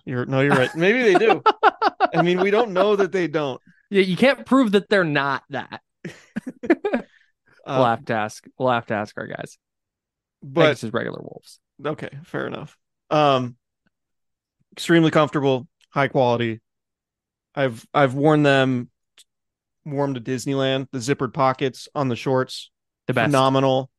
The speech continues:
Speaker 2: The best.
Speaker 1: The joggers, phenomenal.
Speaker 2: The best.
Speaker 1: The hoodies,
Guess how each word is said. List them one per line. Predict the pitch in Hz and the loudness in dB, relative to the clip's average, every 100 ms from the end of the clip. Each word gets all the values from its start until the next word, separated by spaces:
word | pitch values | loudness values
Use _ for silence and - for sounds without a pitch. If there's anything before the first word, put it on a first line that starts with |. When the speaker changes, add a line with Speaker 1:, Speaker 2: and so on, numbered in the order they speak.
| _ _ _ | _ _ _
Speaker 2:
The | 165 | -2
best. | 147 123 - - - 151 | 0 0 -4 -20 -8 -4
Speaker 1:
The | 139 | -2
joggers, | 131 131 131 143 143 135 - - _ _ | 2 4 4 2 -2 -4 -10 -16 _ _
phenomenal. | _ 151 139 135 131 131 131 131 135 _ | _ -4 -2 0 2 2 0 -4 -10 _
Speaker 2:
The | 127 | -12
best. | 131 | -2
Speaker 1:
The | 143 | 0
hoodies, | 135 131 131 - | 2 0 -4 -12